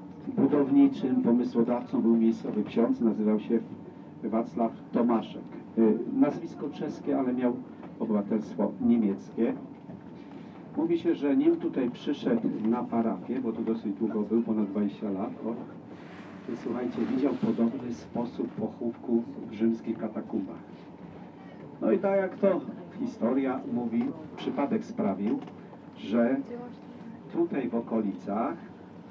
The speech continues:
psy wygrzebały coś z ziemi. Ksiądz się tym zainteresował i okazało się, że to były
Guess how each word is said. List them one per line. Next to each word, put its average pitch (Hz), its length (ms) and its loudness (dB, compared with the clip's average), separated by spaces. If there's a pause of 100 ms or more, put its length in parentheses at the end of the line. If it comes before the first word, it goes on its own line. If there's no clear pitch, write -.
(180)
psy 175 260 -2
wygrzebały 123 720 0 (280)
coś 117 260 -2 (160)
z - 40 -10
ziemi. 95 380 0 (320)
Ksiądz 135 320 -2
się 117 120 -2
tym 110 200 0
zainteresował 101 720 0
i 139 80 0
okazało 107 420 -2
się, 110 140 -6
że 98 80 -8
to 104 140 -4
były 107 300 0